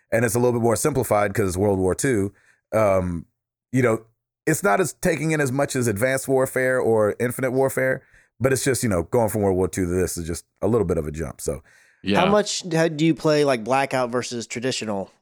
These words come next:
Speaker 3: like, the traditional
Speaker 1: I've
Speaker 3: multiplayer stuff?
Speaker 1: pretty much only been playing Blackout, and then
Speaker 3: Oh, yeah?
Speaker 1: I've jumped, so I'm only, like, level eight or something like that on re-, on regular.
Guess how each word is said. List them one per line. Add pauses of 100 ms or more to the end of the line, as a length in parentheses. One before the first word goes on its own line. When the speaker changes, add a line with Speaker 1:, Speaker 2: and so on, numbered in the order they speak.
Speaker 3:
like, (160)
the
traditional
Speaker 1:
I've
Speaker 3:
multiplayer
stuff?
Speaker 1:
pretty
much (100)
only
been
playing
Blackout,
and
then
Speaker 3:
Oh,
yeah?
Speaker 1:
I've
jumped,
so
I'm
only,
like,
level (640)
eight
or
something
like
that
on
re-,
on
regular.